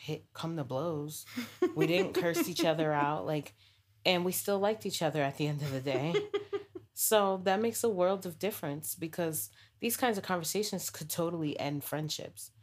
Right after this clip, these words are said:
Speaker 2: Mm, mm-hmm.
Speaker 1: and have ended
Speaker 2: Mm.
Speaker 1: friendships. So it's like, just being able to, I feel like because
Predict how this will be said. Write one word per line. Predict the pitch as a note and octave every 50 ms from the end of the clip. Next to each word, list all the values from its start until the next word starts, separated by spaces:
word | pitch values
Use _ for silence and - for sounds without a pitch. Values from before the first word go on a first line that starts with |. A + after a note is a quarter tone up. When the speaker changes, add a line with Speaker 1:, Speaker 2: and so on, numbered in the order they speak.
| _ - _ _
Speaker 2:
Mm, | A#3+ A3+ A3+ A3 A3 A3 G#3+ G#3+ G#3+ G#3+ G3+ - _ _
mm-hmm. | - A#3 G#3 A#3 A#3
Speaker 1:
and | E3 D#3+ D#3
have | D3+ D3+ D#3+ F3+ E3 C#3 G#2+ G#2+ B2+ - - - - _ _ _ - - - -
ended | C#3 C#3 A2+ A2+ A3 A3
Speaker 2:
Mm. |
Speaker 1:
friendships. | G#3+ - - - D3 - - - - - - - - _ - - - - _ _ _
So | - - - - A3 A3
it's | G#3 G#3 - -
like, | G3+ F3+ F3 E3+ E3+ - - -
just | - G3+ G3 G3 - -
being | - G#3 G3+ G3+ F#3+ F#3
able | F3+ F3 D#3+ E3 D#3+
to, | D#3+ - E3 D3+ D3+ D3+ D3+ - _ _ _ _ _ _ _ _ _ _ _ - - _
I | F3 F3+ F3+
feel | F3+ - - - A3 G#3+ G#3
like | G#3+ G3+ F3 E3+ E3+ -
because | - F3 E3 - - F3+ F3+ F#3+ F#3 E3+ - -